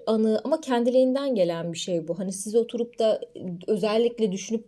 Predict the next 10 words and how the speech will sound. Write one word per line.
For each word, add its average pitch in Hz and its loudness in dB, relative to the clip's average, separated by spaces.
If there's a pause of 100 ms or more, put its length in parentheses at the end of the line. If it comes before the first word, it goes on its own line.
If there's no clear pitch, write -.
(120)
deşmiyorsunuz 175 -2
onu. 170 -4
Kendiliğinden 214 0
önünüze 180 -2
tekrar 170 -6
geldiğini 165 -4
görüyorum. 160 -4 (880)
<clears throat> 269 -10 (1600)
Tabii 254 0
ki 247 -4